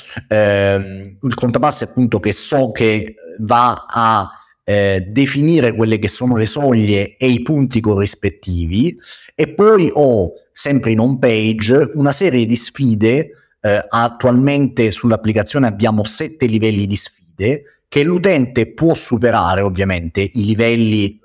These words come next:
vanno in base alle difficoltà, quindi ovviamente la, la difficoltà è crescente, eh, e queste sfide ovviamente sono complementari rispetto al conteggio dei reward quotidiano, cioè oltre ad effettuare la mia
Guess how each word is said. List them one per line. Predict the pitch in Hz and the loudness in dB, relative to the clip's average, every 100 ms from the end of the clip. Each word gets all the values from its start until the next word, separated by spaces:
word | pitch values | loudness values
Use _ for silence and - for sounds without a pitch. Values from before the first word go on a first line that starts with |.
| - | -2
vanno | 110 107 113 104 101 - | 0 2 2 2 0 -4
in | - | -10
base | 95 101 | -4 -2
alle | 98 92 | -2 -2
difficoltà, | 87 90 90 98 110 90 | -2 -4 -4 -2 -2 -2
quindi | 85 95 92 90 - - - | -2 -2 0 -2 -6 -16 -8
ovviamente | 95 98 104 107 98 | -4 0 0 0 0
la, | 95 92 | 0 0
la | 101 101 | -2 -2
difficoltà | 95 - 98 98 92 104 | -2 -4 -4 -4 -2 -2
è | 90 | -2
crescente, | - 101 - 107 85 85 78 98 135 151 - - - | -2 -2 -2 -2 -2 -4 -4 -2 -2 -4 -14 -18 -8
eh, | 117 107 104 107 - | -2 0 2 0 0
e | 151 - | -2 0
queste | 131 190 | -2 0
sfide | 175 - 143 123 143 147 160 - - _ - | -2 0 0 4 4 4 2 -4 -20 _ -4
ovviamente | 120 117 139 131 131 131 135 135 131 | -4 0 0 2 0 0 0 0 -2
sono | - 135 127 123 | -6 -2 0 0
complementari | 135 135 131 135 151 139 117 127 135 | 0 -2 0 0 0 0 2 4 2
rispetto | 110 107 - 107 - - 117 | 0 -2 -2 -4 -4 -2 -2
al | 113 110 | 0 -4
conteggio | - 120 120 104 98 - 107 107 | -2 -2 0 -2 -2 -4 -2 -2
dei | 98 98 | 0 0
reward | 104 98 92 92 85 98 - | 2 2 0 0 -2 -8 -8
quotidiano, | 98 95 95 92 87 82 85 | -6 -4 -2 -2 0 0 -2
cioè | 90 101 90 - | -2 -2 -2 -2
oltre | 123 127 110 101 95 | 0 0 0 -2 0
ad | 98 | -2
effettuare | 98 - 95 117 113 101 95 | -4 -4 -6 0 0 2 0
la | 90 | -2
mia | 104 113 98 | 0 0 0